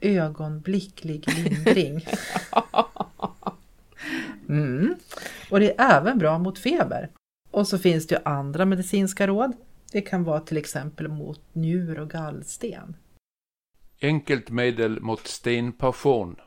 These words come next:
Speaker 3: Man tager en knippa sparris, stoppar den i en butelj och fyller den med friskt källvatten. Detta låter man, sedan buteljen är korkad,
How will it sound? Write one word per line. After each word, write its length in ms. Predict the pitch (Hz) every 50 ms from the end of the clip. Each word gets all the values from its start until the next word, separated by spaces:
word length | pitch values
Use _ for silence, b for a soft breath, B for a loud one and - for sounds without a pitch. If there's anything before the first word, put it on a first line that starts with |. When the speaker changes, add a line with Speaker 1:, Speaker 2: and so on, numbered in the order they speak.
| _ - - - _ _ - - _ _ - - - _ _ - - _ _ - -
Speaker 3:
Man 200 | - 113 117 113
tager 540 | - - 135 139 135 131 123 113 - - -
en 200 | 151 165 165 147
knippa 360 | - - 127 123 - 120 120
sparris, 760 | - - - - 135 135 127 131 131 123 - - - - - - _ - - - _ _ - - -
stoppar 500 | - - - - 135 131 - - 143 135
den 300 | 123 120 123 123 120 120 -
i 180 | - 123 117 113
en 140 | 110 107 101
butelj 580 | 110 107 - - 123 127 123 123 120 120 113 - _ _ _ - -
och 180 | 117 107 -
fyller 360 | - - 123 120 113 110 110 107
den 280 | 104 110 113 110 104
med 160 | 104 104 98
friskt 580 | - - - 113 123 123 - - - - - -
källvatten. 720 | - - 104 95 95 95 104 95 - - - 92 87 90 - _ _ - - _
Detta 420 | - 98 95 135 143 139 - 165 160
låter 360 | 143 131 123 120 - - 117
man, 360 | 117 113 113 113 107 104 - - -
sedan 420 | - - - 113 110 113 110 113
buteljen 560 | 107 110 - - 127 127 123 117 113 107 -
är 140 | - 117 107
korkad, 640 | - - - 110 107 107 - - - 131 113 107 107